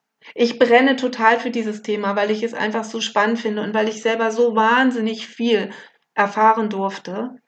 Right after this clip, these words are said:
Ich werde da in Kürze auch eine Folge drüber machen, wo ich einfach mal meine Erfahrungen erzähle, vor allem auch, wie ich dazu gekommen bin, diese Dinge zu erfahren. Das würde ich jetzt aber hier heute, diese Folge, sprengen.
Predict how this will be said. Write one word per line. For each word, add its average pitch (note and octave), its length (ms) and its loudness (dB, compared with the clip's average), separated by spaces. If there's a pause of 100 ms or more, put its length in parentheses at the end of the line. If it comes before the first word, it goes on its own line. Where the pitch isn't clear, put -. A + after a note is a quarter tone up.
(260)
Ich - 80 -20
werde G#3+ 240 6
da A3 140 4
in G#3+ 120 0
Kürze A3+ 400 0
auch - 100 -4
eine G#3+ 240 -4
Folge A3 380 0
drüber G#3 320 -6
machen, G#3 380 -6
wo G3+ 160 -4
ich G3+ 180 -10 (340)
einfach G#3+ 280 0
mal G#3 160 -2
meine G#3 340 2
Erfahrungen G#3+ 920 -4 (240)
erzähle, A#3 760 -2 (160)
vor - 140 0
allem G#3 180 2
auch, G3+ 220 -2
wie C4 220 2
ich G#3+ 120 -8
dazu G3 300 -4
gekommen A3 580 0
bin, G#3 420 -4 (220)
diese G#3 260 -4
Dinge G#3 540 -4 (140)
zu - 140 -2
erfahren. G3+ 760 -2 (120)
Das G#3+ 200 -4
würde A#3 180 0
ich A3+ 60 -2
jetzt G#3+ 160 -2
aber G#3 160 -6
hier G3+ 280 -4
heute, G#3 300 -2
diese G#3 240 -10
Folge, G3+ 360 -4
sprengen. A#3+ 720 -6